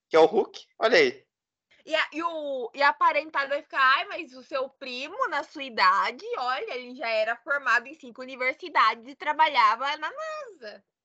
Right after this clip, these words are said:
Speaker 1: Assim, bom pra ele. Que eu, eu, eu, eu vou falar, eu sou desses que fala mesmo.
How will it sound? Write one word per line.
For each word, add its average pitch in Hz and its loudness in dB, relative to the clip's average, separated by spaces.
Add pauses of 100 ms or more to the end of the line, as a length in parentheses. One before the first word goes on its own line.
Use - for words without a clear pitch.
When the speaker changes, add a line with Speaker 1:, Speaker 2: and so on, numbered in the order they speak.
(320)
Speaker 1:
Assim, - -8
bom 165 0
pra 240 6
ele. 180 2 (880)
Que 143 4
eu, 139 8
eu, 151 6
eu, 135 4
eu 135 6
vou 123 2
falar, - 4
eu 120 -2
sou 127 4
desses 131 2
que 131 -4 (720)
fala 127 8
mesmo. 127 6